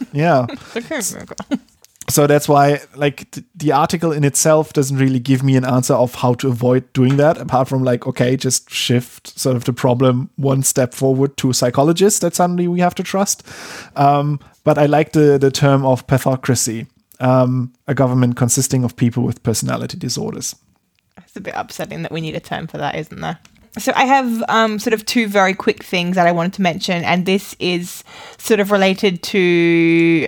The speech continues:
Speaker 2: um, identity and personality as it relates to also being a scientist.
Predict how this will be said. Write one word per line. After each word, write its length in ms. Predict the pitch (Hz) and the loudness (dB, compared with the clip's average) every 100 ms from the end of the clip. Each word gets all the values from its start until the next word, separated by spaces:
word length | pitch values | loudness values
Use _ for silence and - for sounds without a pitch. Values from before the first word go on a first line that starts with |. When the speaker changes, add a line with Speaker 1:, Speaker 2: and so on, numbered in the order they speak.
| - | -2
Speaker 2:
um, 340 | 175 165 160 - | -2 0 -4 -2
identity 720 | 202 202 196 214 185 165 165 | 0 0 -2 -4 0 0 0
and 340 | - 170 160 180 | -2 -6 -6 -2
personality 920 | 233 226 214 180 185 202 170 165 165 | -2 0 2 2 2 -2 0 2 0
as 180 | 180 180 | 0 -2
it 40 | 175 | -2
relates 440 | 175 165 - - | -2 -2 -4 -12
to 160 | - 170 | -6 -2
also 260 | - - | -2 -4
being 180 | 175 170 | -6 -4
a 40 | 180 | -2
scientist. 640 | 180 151 190 196 - - | 0 -2 -2 -8 -10 -18